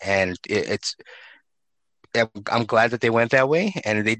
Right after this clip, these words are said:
I'm glad that they did it in an entertaining way where you can, like, uh, you know, see some of yourself or see people that you know in different characters. So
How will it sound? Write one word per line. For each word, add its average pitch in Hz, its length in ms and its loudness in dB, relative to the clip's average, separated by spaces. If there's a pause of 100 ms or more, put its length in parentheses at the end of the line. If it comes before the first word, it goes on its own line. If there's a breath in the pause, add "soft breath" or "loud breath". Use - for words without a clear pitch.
(140)
I'm 117 120 0
glad 113 240 0
that 113 80 -12
they 113 80 -6
did 110 180 -2
it 113 60 0
in 107 60 -2
an 107 100 0
entertaining 113 440 -2
way 156 140 0
where 160 140 -2
you 107 140 -4
can, 110 200 -6
like, 98 260 -6
uh, 95 240 -2 (440 loud breath)
you 123 100 -4
know, 113 120 4
see 123 280 0
some 123 220 2
of 120 60 2
yourself 117 440 0
or 113 100 0
see 110 200 -2
people 104 260 -8
that 98 120 -2
you 95 120 -6
know 101 240 0
in 104 140 -2
different 101 280 -6
characters. 123 420 -4
So 98 260 2